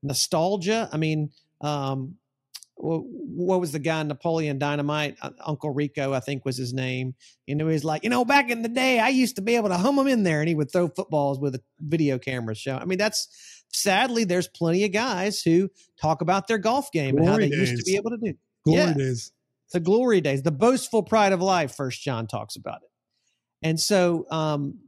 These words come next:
Speaker 1: there's this idea that we can go that way. And guess what? Guess what? We stay. We stay, boys, in, in, in men's bodies. You know, uh, Voltaire said that, that many men die and are not buried. They die at twenty-five, but aren't buried till seventy-five.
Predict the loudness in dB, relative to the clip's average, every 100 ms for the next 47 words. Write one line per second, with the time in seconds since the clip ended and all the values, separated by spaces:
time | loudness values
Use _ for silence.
0 | -4 0 0 0 -2 -4 -2 -2 -2 0
1 | 0 0 -4 -6 -2 -2 0 0 2 2
2 | 0 -4 -10 -10 _ -8 -2 0 0 0
3 | -2 -2 -4 -2 0 0 -2 0 0 0
4 | -2 -4 -4 -8 _ _ _ 0 2 2
5 | 4 4 4 4 6 4 2 0 0 0
6 | 2 2 2 0 -2 -2 -6 -4 -2 -2
7 | -2 0 0 -2 0 2 2 2 2 0
8 | 0 2 0 0 -4 -4 _ _ -8 -4
9 | -4 _ -4 4 4 6 4 4 4 4
10 | 2 2 2 2 -2 -2 -4 -2 -4 -6
11 | -12 0 2 4 2 0 -2 0 0 0
12 | -2 -2 0 0 0 0 0 -2 -2 -2
13 | -2 -2 0 0 0 -2 -6 -4 -4 -6
14 | -12 -14 -16